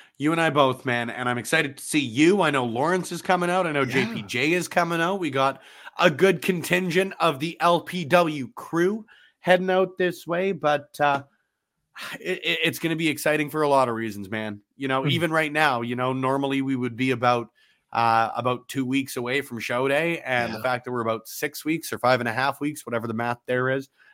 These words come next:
Speaker 1: uh, away from show day is, uh, eating at me for all the right reasons. I am so excited to get back to it. Twenty twenty-three, uh, I think if you asked anybody on the Love Pro Wrestling end, it, it gave you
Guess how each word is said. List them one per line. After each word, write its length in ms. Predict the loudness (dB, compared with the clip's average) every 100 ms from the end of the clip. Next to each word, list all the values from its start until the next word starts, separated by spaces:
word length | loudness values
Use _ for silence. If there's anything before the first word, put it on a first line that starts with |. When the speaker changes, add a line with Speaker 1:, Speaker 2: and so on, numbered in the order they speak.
| _
Speaker 1:
uh, 240 | 0 2 4
away 240 | 6 4
from 160 | 2 0
show 240 | 2 2
day 220 | 4 2 2
is, 200 | 0 -6 _ _ _ -8
uh, 140 | -8 -4
eating 320 | 2 4 4
at 100 | 2
me 220 | 0 0
for 220 | 0 -2 2
all 180 | 2
the 80 | 2
right 240 | 2 0 -2
reasons. 420 | -8 -8 -12 -14
I 80 | -8
am 140 | -8 -8
so 320 | -2 0 0
excited 340 | 0 -2 -2
to 80 | -2
get 220 | -2 0
back 260 | 0 0 -4
to 140 | -8
it. 160 | -8 -6
Twenty 240 | -4 -4
twenty-three, 680 | -4 -4 -6 -6 -4 -4 -6 _ _ _ 0
uh, 440 | 4 6 6 2 -4 _
I 100 | -4 -2
think 180 | -2
if 80 | 0
you 80 | 2
asked 220 | 2 2
anybody 380 | 0 2 2 2
on 100 | 0
the 60 | 2
Love 200 | 2 2
Pro 160 | 0
Wrestling 420 | 2 2 0 -6 -4
end, 240 | -4 -6 -12
it, 200 | -16 -16 -12
it 140 | -8 0
gave 200 | 0
you 80 | 0